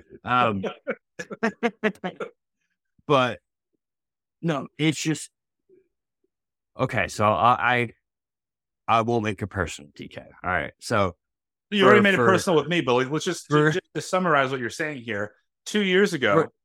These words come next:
Speaker 2: Nelson Agholor would have been his number one. This year, it's his number three.
Speaker 1: <laughs> Right. But, like, for every ru-, rushing quarterback, Lamar Jackson is defying those odds.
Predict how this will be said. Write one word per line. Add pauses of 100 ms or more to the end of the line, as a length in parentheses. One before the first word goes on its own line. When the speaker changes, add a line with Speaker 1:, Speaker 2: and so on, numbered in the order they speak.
(420)
Speaker 2:
Nelson
Agholor
would
have
been
his
number
one.
This
year,
it's
his
number
three. (500)
Speaker 1:
<laughs> (320)
Right. (180)
But,
like,
for
every
ru-, (160)
rushing
quarterback,
Lamar
Jackson
is
defying
those
odds.